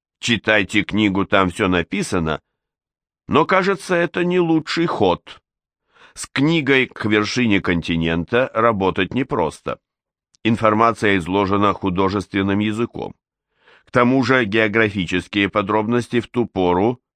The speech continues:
не с чем было сравнить. Никаких описаний МакКинли, никаких карт местности не существовало.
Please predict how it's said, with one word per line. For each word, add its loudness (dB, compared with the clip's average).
не 2
с -8
чем -2
было 2
сравнить. -2
Никаких 0
описаний 0
МакКинли, -2
никаких 0
карт 2
местности -2
не 0
существовало. -2